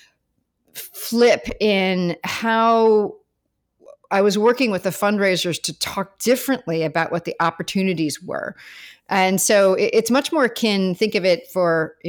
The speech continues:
for all your listeners that have a sales team. It was really the difference between working on a marketing message, which was the case at the Boston Conservatory, versus a sales message, which fundraising ultimately is very analogous to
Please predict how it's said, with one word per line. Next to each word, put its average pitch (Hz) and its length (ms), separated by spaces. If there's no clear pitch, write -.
for 165 520
all 170 340
your 165 160
listeners 165 440
that - 120
have 170 160
a 160 40
sales 220 420
team. 156 380
It 190 80
was 190 160
really 262 300
the 170 140
difference 202 280
between 185 280
working 180 260
on 160 120
a 151 40
marketing 165 440
message, 247 520
which 175 180
was 170 360
the 175 160
case 170 320
at 165 100
the 160 60
Boston 151 260
Conservatory, 160 540
versus 165 340
a 190 80
sales 214 420
message, 160 400
which - 280
fundraising 175 680
ultimately 190 460
is 143 140
very 190 600
analogous 160 600
to 160 260